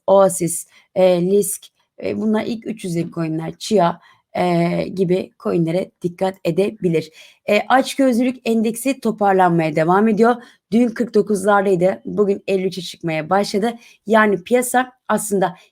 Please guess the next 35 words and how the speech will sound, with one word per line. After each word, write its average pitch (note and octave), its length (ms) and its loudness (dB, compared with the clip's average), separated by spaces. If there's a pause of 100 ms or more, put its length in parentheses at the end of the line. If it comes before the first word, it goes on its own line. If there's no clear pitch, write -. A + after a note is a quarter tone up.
fiyatın A#3 560 0
da B3+ 60 2
gerisine G3+ 440 2
daha, F3+ 340 2 (120)
e, E3+ 60 -2
yavaş E3+ 440 0
tepki F3 320 -10
veriyor. F3 260 0 (400)
Daha B3 240 2
iyidir, A#3+ 300 -4
en G#3 120 2
azından G3+ 420 0
sindire G#3+ 460 -2
sindire E3+ 320 -2
fiyatlar E3 440 -4
gider. E3+ 260 -4 (440)
E, F#3 340 -2 (100)
bakalım F#3 320 -2
kırk F3 180 -2
sekiz E3+ 300 -4
binden E3+ 180 2
alınır F3 240 6
mı? D3+ 200 -2 (420)
Şimdi C4+ 340 2 (340)
likiditasyonu C4 640 2
özellikle B3+ 420 0
açmak G#3+ 280 0
istedim. E3 300 -10 (120)
Önemli A#3 340 2
bir A#3+ 100 -2
likiditasyon A#3 640 -2
yok. F3 320 -2 (220)
Zaten G3+ 640 0
fiyat A#3 420 -2
yükselirken G#3 720 -2